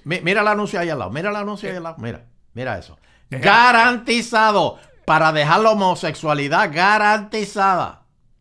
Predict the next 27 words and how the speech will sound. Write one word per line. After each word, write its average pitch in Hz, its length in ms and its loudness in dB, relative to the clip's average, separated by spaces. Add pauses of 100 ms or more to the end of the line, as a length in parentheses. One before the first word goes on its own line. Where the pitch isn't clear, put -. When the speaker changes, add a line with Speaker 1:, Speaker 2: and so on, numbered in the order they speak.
(100)
Speaker 2:
Eh, 110 140 -16
a 151 160 -2
rayos. 151 260 -8
Speaker 1:
El 151 140 -2
primer 156 400 -2
mes 208 220 -2
será 170 280 -2
cincuenta 185 640 -6
por 151 160 -8
ciento 196 540 -8 (280)
más 175 380 0
heterosexual, 135 720 -6
o 101 60 -10
sea 123 240 -8
que 110 160 -12 (200)
Speaker 2:
No, 160 140 -8
Speaker 1:
el 214 60 -8
Speaker 2:
no, - 60 -10
Speaker 1:
cin-, 269 120 -8
Speaker 2:
para, 277 140 4
Speaker 1:
el, 277 60 4
Speaker 2:
para, 302 180 6
Speaker 1:
el 285 40 6
Speaker 2:
para, 294 260 8
para, 269 260 8
para, 240 200 6 (320)
para. 196 200 -14